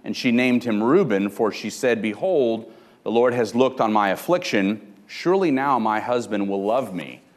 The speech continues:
Or you could translate it as, "Surely now that I've become pregnant, he'll love me more," right?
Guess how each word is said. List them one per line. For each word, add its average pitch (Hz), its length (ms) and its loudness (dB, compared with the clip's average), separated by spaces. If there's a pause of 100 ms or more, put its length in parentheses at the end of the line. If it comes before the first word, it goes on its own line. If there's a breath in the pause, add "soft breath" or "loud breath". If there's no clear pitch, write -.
(460 soft breath)
Or 101 80 -4
you 110 120 -2
could 113 140 -6
translate 110 580 -2
it - 260 -8
as, 98 140 -10
"Surely 160 420 -4
now 110 480 0
that 95 140 -4
I've 92 260 -4 (300 soft breath)
become 98 280 -4
pregnant, 98 480 -4
he'll 101 240 -8
love 98 220 -4
me 92 120 -4
more," 87 500 -6 (520)
right? 107 300 -8